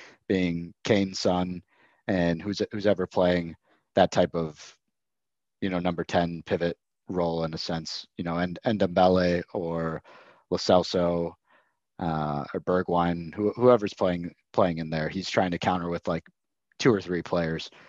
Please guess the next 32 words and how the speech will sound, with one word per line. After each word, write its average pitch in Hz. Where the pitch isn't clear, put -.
Um, 80
but 120
now 120
it's -
like, 101
and, 139
and 120
I, 127
I've 123
talked 113
about 101
this 98
on 87
Topo 107
before 95
too, 92
and 85
I 113
watched 98
the 82
All 113
or 98
Nothing 98
with, 104
with 110
Spurs 104
and 98
fell 104
in 87
love 87
with, 92
like, 85